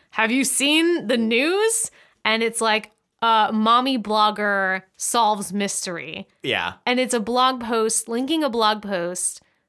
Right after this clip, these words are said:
Speaker 1: to Stephanie's blog, where she, she reveals, in quotes,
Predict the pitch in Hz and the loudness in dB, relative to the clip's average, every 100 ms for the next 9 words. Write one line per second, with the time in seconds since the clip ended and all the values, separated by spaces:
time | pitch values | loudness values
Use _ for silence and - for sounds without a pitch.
0 | _ 226 208 247 254 320 302 - 175 160 | _ -6 -2 -2 0 -2 -2 -2 -2 -2
1 | 156 190 _ _ _ 208 220 220 - 233 | -4 -8 _ _ _ -4 -2 0 -2 -4
2 | 220 220 - - 269 285 277 233 233 240 | -4 -6 -4 -2 -2 -2 -2 -4 0 0
3 | 226 214 - _ _ _ _ 233 226 - | 2 0 -4 _ _ _ _ -2 -2 -2
4 | 226 208 - - | -2 -2 -2 -8